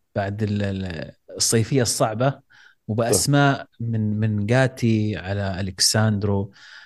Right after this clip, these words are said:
Speaker 1: يعني ال-، ال-، الخط الوسط الحالة اللي يلعب فيه مدري خمس محاور كلهم، كان بياسو لاعب صغير تو جاي، تو صا-، أو كان معار ورجع،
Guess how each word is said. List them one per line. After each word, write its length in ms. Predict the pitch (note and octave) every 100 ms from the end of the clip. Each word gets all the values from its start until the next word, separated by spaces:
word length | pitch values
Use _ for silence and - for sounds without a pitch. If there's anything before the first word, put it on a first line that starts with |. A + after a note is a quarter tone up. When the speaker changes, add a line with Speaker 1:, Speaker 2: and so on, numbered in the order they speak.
| - _
Speaker 1:
يعني 380 | D2 G2 G#2 G#2
ال-، 240 | A2+ -
ال-، 120 | A2+
الخط 460 | - A2 - D#3+ -
الوسط 380 | A#2+ C#3 B2 F#2+
الحالة 460 | - A#2+ G#2+ A2+ - _ _ _ _
اللي 100 | A2+
يلعب 180 | G#2+ G2+
فيه 220 | G#2+ A#2
مدري 260 | G#2+ G2+ F#2+ -
خمس 320 | - B2 A2+ G#2+
محاور 360 | - G2 E2
كلهم، 320 | - G2 G2 - - - - -
كان 180 | C3+
بياسو 340 | A2+ A#2 A2 A2
لاعب 240 | G2 F2
صغير 320 | - G2+ F#2+ F#2+
تو 260 | - F#2
جاي، 380 | F2+ F2+ E2 D2 _ _
تو 200 | A2 F#2+
صا-، 100 | F2+
أو 260 | D2 - F#2
كان 260 | G#2 G2
معار 360 | F#2 F#2 G2+ F#2+
ورجع، 360 | F#2 F#2+ E2+